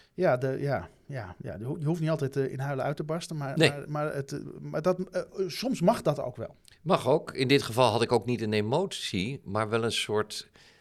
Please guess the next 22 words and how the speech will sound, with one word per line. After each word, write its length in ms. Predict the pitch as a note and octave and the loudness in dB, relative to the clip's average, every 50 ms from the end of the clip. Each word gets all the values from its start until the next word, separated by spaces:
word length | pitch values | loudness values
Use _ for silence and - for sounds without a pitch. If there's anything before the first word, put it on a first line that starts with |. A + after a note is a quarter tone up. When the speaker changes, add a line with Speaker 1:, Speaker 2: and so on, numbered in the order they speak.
| _ _ _ _ _ _ _ | _ _ _ _ _ _ _
Speaker 2:
ik, 160 | - - - | -12 -12 -10
ik 180 | - G#2 G2+ - | -10 -12 -12 -6
voelde 300 | - - C3 B2 A#2+ A2+ | -4 -2 0 2 2 0
een 60 | A2 | 0
grote 340 | - - A#2+ C3+ C#3+ C#3 G#2+ | 0 2 2 2 2 0 -2
verantwoordelijkheid 840 | F#2 G#2 G#2 G2 F#2+ G2+ B2 D3 D3+ B2+ - - F#2+ F#2+ G2 - G2 | -2 -2 -2 -2 -2 -2 -2 -2 -2 -4 -4 -2 -2 -2 -2 -2 -4
om 120 | - A2 | -6 -6
het 120 | G2+ F#2 - | -6 -4 -4
zorgvuldig 640 | - G#2 G2 - - - B2 A#2 G#2 G2+ - - - | -4 -6 -6 -4 -2 -2 0 0 0 0 -2 -4 -10
te 80 | - - - - | -14 -12 -10 -10
Speaker 1:
Precies. 100 | - - | -6 -4
Speaker 2:
formuleren. 520 | - - - G2 G#2+ C3+ D3 A2 D#2+ C#2+ - - | -2 -2 0 0 -2 -2 -2 -4 -4 -6 -8 -12
Speaker 1:
Dat 100 | - A#2+ | -20 -20
kan. 180 | - - A#2 - - | -18 -18 -16 -12 -6
Het 140 | - D#3 | -4 -4
is 60 | G#3 G#3 | -2 -2
natuurlijk 280 | F3+ D3 C#3 D#3 C#3+ | -2 -4 -4 -4 -4
ook 100 | C#3+ C3 | -4 -4
een 80 | D3 C#3+ | -4 -4
onderwerp 420 | D3 F3 E3+ B2 A#2 A2 G#2 G#2+ | -2 -2 -2 -4 -4 -6 -10 -12
wat, 280 | A2 G#2+ A2 - - - - | -14 -16 -16 -16 -18 -20 -18
wat 260 | A#2 A#2 - - | -18 -18 -18 -18